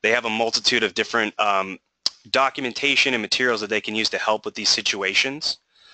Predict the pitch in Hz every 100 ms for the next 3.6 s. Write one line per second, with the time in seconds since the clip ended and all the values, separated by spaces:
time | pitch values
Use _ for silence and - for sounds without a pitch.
0 | - - - 107 107 117 120 127 110 104
1 | _ _ _ 117 120 120 123 131 123 117
2 | 110 110 104 104 101 - 98 101 95 98
3 | 104 104 101 104 98 95